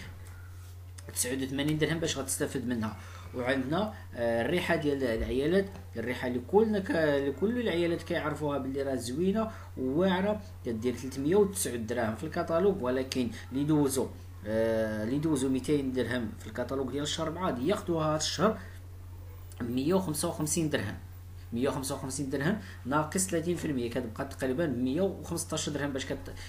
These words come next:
باش كتبقى، يعني الريحه ديال الاكلا كتبقى مية وخمسطاش درهم باش غتاخذها،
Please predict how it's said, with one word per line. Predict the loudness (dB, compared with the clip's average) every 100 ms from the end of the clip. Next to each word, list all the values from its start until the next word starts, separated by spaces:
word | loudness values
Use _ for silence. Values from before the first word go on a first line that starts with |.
| -8
باش | -4 -2
كتبقى، | -2 -2 -6 -6 -6 -6 -8
يعني | -4 0 0
الريحه | 2 2 2
ديال | 2 0
الاكلا | 0 0 0 0 -6 -2
كتبقى | -4 -4 0 0 0
مية | -2 -2 0
وخمسطاش | 0 0 -4 -4 -4 -4 -4
درهم | -2 -2
باش | -2 -4
غتاخذها، | -6 -6 -4 -2 0 -2